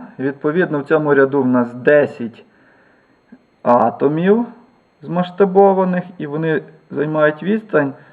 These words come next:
чотири цілих одну десяту сантиметра або сорок один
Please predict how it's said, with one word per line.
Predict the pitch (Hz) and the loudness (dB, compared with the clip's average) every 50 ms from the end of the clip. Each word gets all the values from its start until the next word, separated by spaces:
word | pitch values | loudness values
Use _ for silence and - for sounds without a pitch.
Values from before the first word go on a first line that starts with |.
| _ _ _ _ _ _ _ _ _ _ | _ _ _ _ _ _ _ _ _ _
чотири | _ - _ - 156 151 151 147 | _ -8 _ 0 0 0 0 -2
цілих | 151 202 202 190 175 - - | 2 2 4 4 4 2 -2
одну | 143 139 156 156 | -4 -4 -4 -4
десяту | 143 143 139 - 143 139 135 135 135 131 | -4 -4 -2 2 2 2 2 2 -2 -6
сантиметра | - 139 139 135 - 151 170 196 208 208 202 202 135 135 - - - | -6 -6 -6 -4 -4 -2 0 2 2 2 2 2 0 -2 -4 -4 -8
або | 143 135 139 156 175 190 185 180 - - - _ _ - | -10 -8 -4 -2 -2 0 -2 -2 -6 -14 -20 _ _ -2
сорок | 156 160 170 175 170 - | 0 2 2 2 0 -2
один | 135 127 127 135 143 156 165 | -4 0 2 2 2 2 -2